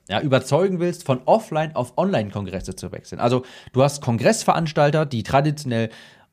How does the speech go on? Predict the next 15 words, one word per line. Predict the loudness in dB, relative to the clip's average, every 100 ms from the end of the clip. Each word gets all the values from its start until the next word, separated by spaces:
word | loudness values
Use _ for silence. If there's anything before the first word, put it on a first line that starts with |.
| 0
Offline-Events | 2 4 6 6 2 2 4 4 2 -6
gestartet | 2 4 4 0 0
haben, | 0 0 0
ja, | 0
lokale | 0 -4 0 2 2
Events, | 0 2 2 2 0
dort | 0
haben | 0 -2
sie | -4
ihre | -8
Kongresse | -6 -6 -2 0 0 0 0 0
abgehalten | -4 -2 0 0 0 -4
in | -8 -10 _ _ _
großen | -6 -4 -4 -2
Sälen. | 2 2 0 -4